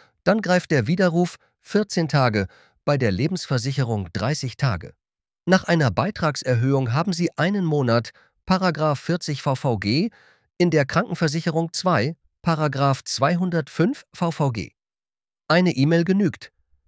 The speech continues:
Mehr als Textform darf niemand verlangen. Und einen gesetzlichen Kündigungsbutton müssen Versicherer nicht anbieten. Die Fristen nach Sparte. Der Normalfall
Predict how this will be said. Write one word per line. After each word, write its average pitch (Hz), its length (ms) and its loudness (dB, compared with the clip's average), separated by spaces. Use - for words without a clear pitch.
Mehr 175 300 0
als 147 240 -4
Textform 139 640 -2
darf 101 280 -2
niemand 160 360 0
verlangen. 120 360 -2
Und 247 240 0
einen 143 280 0
gesetzlichen 131 640 -2
Kündigungsbutton 117 920 0
müssen 185 340 0
Versicherer 160 580 -2
nicht 160 300 -6
anbieten. 107 480 -6
Die 131 120 0
Fristen 175 420 -4
nach 156 160 -2
Sparte. - 520 -6
Der 120 120 4
Normalfall 123 760 0